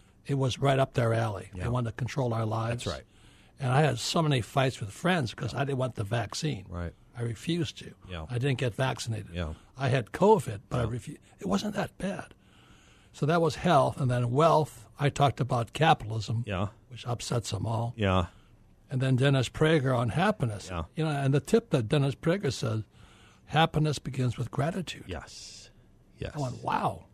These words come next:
Speaker 2: Yeah.
Speaker 1: It's that simple."
Speaker 2: Yeah.
Speaker 1: So whenever time I feel unhappy, I go, "Well, wh-, why am I grateful for this or grateful for that?" And it changes everything.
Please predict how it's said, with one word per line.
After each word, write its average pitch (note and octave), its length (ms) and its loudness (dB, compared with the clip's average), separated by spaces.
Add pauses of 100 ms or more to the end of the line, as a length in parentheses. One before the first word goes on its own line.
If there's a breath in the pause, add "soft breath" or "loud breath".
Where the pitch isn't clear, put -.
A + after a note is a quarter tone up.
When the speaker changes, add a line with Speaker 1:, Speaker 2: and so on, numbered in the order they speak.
Speaker 2:
Yeah. - 140 -16 (220)
Speaker 1:
It's A#2 160 -8
that C#3+ 180 -6
simple." - 520 -8
Speaker 2:
Yeah. E2+ 220 -6 (160)
Speaker 1:
So - 140 -8
whenever D#3 240 2
time D#3+ 220 2
I C3+ 80 0
feel - 240 -6
unhappy, A#2 580 0
I A2 80 -4
go, A2+ 300 -6 (560 soft breath)
"Well, B2+ 120 -4
wh-, B2 160 -8
why D3 140 2
am C#3+ 120 2
I B2+ 100 0
grateful C3 420 -4
for B2 160 -4
this A#2 320 -2
or - 40 -6
grateful A#2+ 380 -4
for B2 180 -8
that?" C3 240 -2
And C3 100 0
it C3 40 -6
changes - 400 -4
everything. - 440 -8